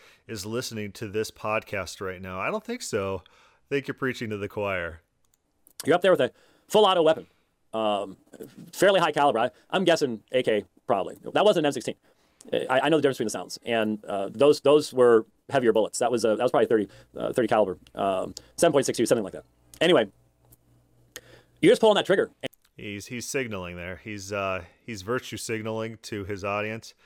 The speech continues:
Speaker 1: And, you know, I'm, I'm a pro gun type of guy. And, uh, but that's, mm, uh, uh,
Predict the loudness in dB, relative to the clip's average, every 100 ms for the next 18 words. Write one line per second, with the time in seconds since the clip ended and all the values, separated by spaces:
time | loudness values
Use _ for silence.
0 | _ _ _ -8 -4 -2 -2 -2 -4 -8
1 | -8 -8 -6 -4 -4 -4 -8 -6 -8 -8
2 | -10 -10 -10 -10 -14 _ -20 _ _ -8
3 | -6 -6 -6 -4 -2 -2 -4 -12 _ -6
4 | -6 -6 -4 -4 -4 -14 -16 _ -18 -14
5 | -12 -14 _ _ _ -16 -12 -10 -12